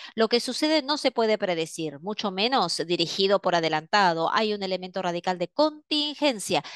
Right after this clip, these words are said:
que hace que cada interpretación sea algo único y, por lo tanto, un acto de improvisación. Tenemos que decir también que la indisponibilidad es que las cosas pueden andar mal, también pueden salir mal. No,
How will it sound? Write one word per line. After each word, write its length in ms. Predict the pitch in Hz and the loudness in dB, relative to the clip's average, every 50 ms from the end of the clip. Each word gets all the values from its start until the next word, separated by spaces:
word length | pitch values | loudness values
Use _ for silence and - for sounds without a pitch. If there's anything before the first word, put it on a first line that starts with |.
| - - _ | -16 -6 _
que 120 | - 196 | 4 4
hace 220 | 190 175 - 185 | 4 2 -2 -6
que 120 | - - - | -6 -6 -2
cada 200 | - 214 220 240 | -2 0 0 -2
interpretación 1120 | 247 - 254 240 - 233 240 - 240 240 - - - - 277 254 247 233 233 240 247 254 - _ _ _ - - - - - - _ _ _ _ _ _ _ _ - _ _ _ _ | -2 -2 -2 -2 0 -4 0 0 0 0 0 -6 -6 0 0 0 2 0 -2 -6 -8 -14 -18 _ _ _ -20 -20 -20 -20 -20 -20 _ _ _ _ _ _ _ _ -20 _ _ _ _
sea 320 | - - - - 220 220 208 | -20 -12 -2 0 2 2 2
algo 580 | - - 196 196 196 196 202 208 220 - - _ _ _ _ _ | 0 0 -2 0 0 0 0 -2 -4 -4 -6 _ _ _ _ _
único 440 | 294 269 240 190 165 165 - 160 - | -2 -2 -2 -4 -6 -6 -6 -6 -6
y, 100 | - 214 | -6 -4
por 140 | - 226 226 | -4 -2 -2
lo 100 | 240 233 | 0 2
tanto, 360 | - 214 190 180 - 208 - | 2 2 2 2 0 0 0
un 180 | - 220 202 196 | 0 -2 0 0
acto 360 | 202 202 - - - 226 226 | 0 0 -2 -4 -6 -6 -2
de 100 | 196 185 | -2 -2
improvisación. 760 | 175 175 175 170 - 170 156 147 - 143 - - 147 151 156 156 - - - | -2 -2 -6 -8 -8 -6 -6 -6 -8 -8 -6 -6 -6 -6 -6 -8 -10 -4 -2
Tenemos 460 | 190 190 190 196 202 208 202 190 - | -2 0 0 -2 -2 -2 -2 -2 -2
que 140 | _ - 190 | _ 0 0
decir 420 | 175 180 180 - - 214 226 240 - - - - _ | 0 0 -2 -2 -4 -4 -4 -4 -4 -10 -20 -14 _
también 360 | - 175 180 180 196 208 196 | -2 -2 0 0 -2 -2 0
que 160 | - 202 190 | 0 0 0
la 200 | 185 190 190 - - | 2 2 0 0 0
indisponibilidad 920 | - 214 196 185 170 - - 190 175 180 170 175 170 170 175 196 226 262 - - | -4 -6 -6 -6 -6 -4 -6 -4 -4 -4 -6 -4 -4 -2 0 2 2 2 0 -4
es 140 | 185 - | -8 -8
que 160 | _ - 220 - | _ -4 -4 -4
las 120 | 180 165 | -4 -6
cosas 240 | - - 247 - 262 | -8 -6 -4 -4 -4
pueden 200 | - - 196 185 | -2 -2 -2 -2
andar 260 | 180 175 165 160 - | -4 -4 -4 -4 0
mal, 220 | 202 254 294 233 - _ | 2 2 2 2 -2 _
también 220 | - 165 160 160 | -8 -8 -4 -4
pueden 140 | 170 175 170 | -4 -4 -2
salir 340 | - 165 170 175 175 170 175 | -2 -4 -2 -2 -2 -2 0
mal. 340 | 185 226 247 208 175 160 - _ - - - - _ | 0 0 0 0 -2 -6 -10 _ -20 -20 -20 -20 _
No, 520 | - 185 185 185 185 180 180 175 170 170 | -10 -6 -2 -2 -2 -2 -2 -4 -6 -10